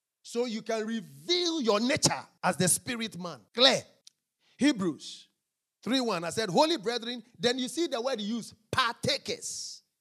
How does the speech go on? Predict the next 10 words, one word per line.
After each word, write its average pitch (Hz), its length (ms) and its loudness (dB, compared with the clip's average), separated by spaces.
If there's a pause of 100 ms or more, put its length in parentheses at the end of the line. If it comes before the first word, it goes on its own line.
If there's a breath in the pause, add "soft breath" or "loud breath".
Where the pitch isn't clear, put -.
(460)
of 196 180 0
the 196 100 -2
heavenly 208 480 -6
calling." 156 340 -10
Say, 226 260 -2
"I'm 196 200 2
a 185 60 -4
partaker." 185 460 -8 (1120)
Not 285 420 -2
of 202 160 -6